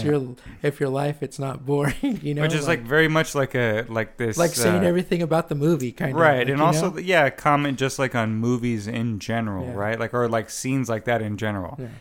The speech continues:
Speaker 1: Where, like, 'cause before that, she's, like, the practicing, she's like, "Oh," she's like, "I just cut you in there." He's like, "Oh, but yeah, but it didn't hit a major artery."
Speaker 2: Yeah.
Speaker 1: They're, like, doing, like, this, like, cosplay kind of thing,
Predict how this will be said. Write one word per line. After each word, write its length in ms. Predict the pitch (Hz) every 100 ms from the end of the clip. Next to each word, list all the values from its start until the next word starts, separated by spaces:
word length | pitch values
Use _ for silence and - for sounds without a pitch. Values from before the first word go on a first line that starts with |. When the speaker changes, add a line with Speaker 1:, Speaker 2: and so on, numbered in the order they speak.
| -
Speaker 1:
Where, 100 | 135
like, 160 | 131 -
'cause 120 | 113
before 440 | 120 - 139 135
that, 300 | 123 110 104 - _ _
she's, 240 | - 135 120
like, 200 | 107 - _
the 180 | - 120
practicing, 480 | - 139 135 - 127
she's 160 | - 127
like, 100 | -
"Oh," 200 | 185 147
she's 180 | 135 113
like, 140 | 104 - -
"I 140 | 135
just 220 | 127 113 -
cut 280 | 139 -
you 120 | 113 101
in 100 | 104
there." 140 | 107
He's 140 | 107 117
like, 80 | 185
"Oh, 160 | 170
but 200 | 123 131
yeah, 120 | 151 123
but 120 | 120
it 100 | 110
didn't 180 | 139 127
hit 160 | 123
a 40 | 117
major 400 | 117 123 120 120
artery." 360 | 123 117 120
Speaker 2:
Yeah. 120 | 143 131
Speaker 1:
They're, 100 | 127
like, 200 | 113 110
doing, 180 | 139
like, 180 | 135 123
this, 160 | 127 117
like, 160 | 107
cosplay 600 | - 120 127 120 127 117 117
kind 180 | 120
of 120 | 120 -
thing, 320 | 127 131